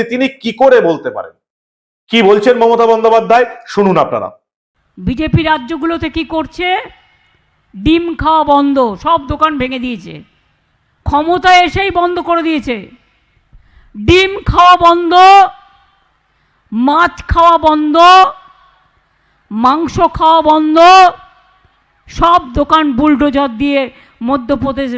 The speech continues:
Speaker 2: রাজস্থানে ক্ষমতায় এসে উড়িয়ে দিয়েছে। বর্ডারে, বর্ডারে বিএসএফ এর অত্যাচার বাড়ছে। মুর্শিদাবাদ জেলায় অনেক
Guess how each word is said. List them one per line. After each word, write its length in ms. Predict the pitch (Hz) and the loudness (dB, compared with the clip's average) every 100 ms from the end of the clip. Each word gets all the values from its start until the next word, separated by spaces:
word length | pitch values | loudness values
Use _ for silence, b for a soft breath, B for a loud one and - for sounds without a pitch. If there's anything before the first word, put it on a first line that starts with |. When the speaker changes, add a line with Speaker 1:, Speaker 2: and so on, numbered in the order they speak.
| 240 | -6
Speaker 2:
রাজস্থানে 520 | 247 262 - 254 254 | -6 -8 -10 -10 -10
ক্ষমতায় 520 | 247 240 247 - 240 | -12 -12 -12 -10 -10
এসে 160 | 220 247 | -10 -8
উড়িয়ে 340 | 220 214 208 196 | -8 -6 -8 -8
দিয়েছে। 360 | 190 185 196 175 - _ _ 196 190 | -10 -10 -12 -14 -16 _ _ -16 -12
বর্ডারে, 420 | 254 277 311 330 262 | -10 -10 -12 -12 -12
বর্ডারে 340 | 277 285 302 277 | -12 -12 -12 -14
বিএসএফ 420 | 254 294 302 320 285 | -14 -16 -16 -18 -14
এর 100 | 277 269 | -12 -12
অত্যাচার 440 | 269 277 277 269 226 | -14 -18 -14 -16 -16
বাড়ছে। 380 | 226 214 _ 220 180 _ _ | -18 -20 _ -20 -20 _ _
মুর্শিদাবাদ 540 | _ 339 330 330 330 320 262 | _ -8 -4 -4 -4 -6 -6
জেলায় 500 | 330 339 330 311 254 - - _ _ _ _ _ _ _ _ _ _ _ _ _ _ _ | -4 -2 -2 -4 -8 -14 -20 _ _ _ _ _ _ _ _ _ _ _ _ _ _ _
অনেক 260 | 240 311 | -4 -4